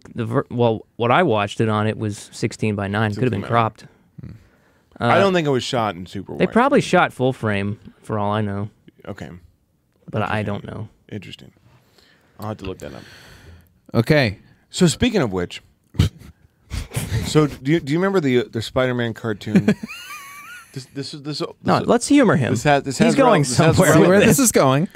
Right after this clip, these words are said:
Speaker 2: This has relevance. Uh, do, do you remember, uh, Norman Osborn, and,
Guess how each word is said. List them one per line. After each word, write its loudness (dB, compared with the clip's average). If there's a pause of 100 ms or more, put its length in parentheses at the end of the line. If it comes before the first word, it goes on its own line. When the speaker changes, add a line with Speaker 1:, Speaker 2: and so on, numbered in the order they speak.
(340)
Speaker 2:
This -14
has -4
relevance. -6 (680)
Uh, -16 (220)
do, -8
do -8
you 0
remember, 0
uh, -8 (120)
Norman -2
Osborn, -6
and, -14